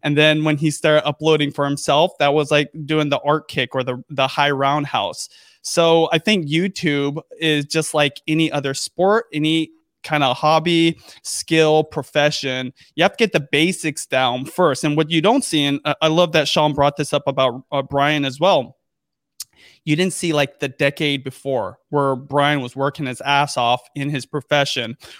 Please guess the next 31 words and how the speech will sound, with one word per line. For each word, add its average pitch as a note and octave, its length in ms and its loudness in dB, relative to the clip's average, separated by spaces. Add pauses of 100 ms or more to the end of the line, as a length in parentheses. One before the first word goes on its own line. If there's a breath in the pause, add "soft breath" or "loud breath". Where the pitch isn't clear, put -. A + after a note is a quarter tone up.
(120)
or D3+ 260 2
even B3+ 340 2
any G3 280 0
job. D#3+ 340 2
Like, C#3 160 -4
there's A#3 180 2
certain A#3 400 -4
skills E3 460 -2
that C#3+ 120 -2
you D3 140 -4
learn C#3+ 400 -4 (320 soft breath)
in D#3 300 -2
any F3 240 0
industry F3+ 760 -2
that E3+ 340 0
you E3 220 -2
could F#3 220 -2
apply F3 320 2
here. D#3 200 -2 (280 soft breath)
Look F#3 220 2
at A3 140 4
Roger G3+ 420 4
Wakefield. G3+ 480 0
I D#3 80 2
know E3+ 160 0
that D#3 140 0
he E3+ 160 -4
was E3+ 160 -2
in E3+ 120 -2
the C#3+ 80 -2
chat. F3 380 2